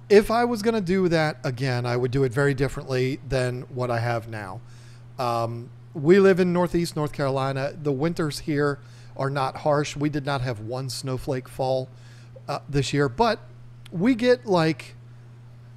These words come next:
two weeks out of the year,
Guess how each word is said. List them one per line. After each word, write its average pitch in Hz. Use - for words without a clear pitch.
two 285
weeks 240
out 190
of 180
the 170
year, 117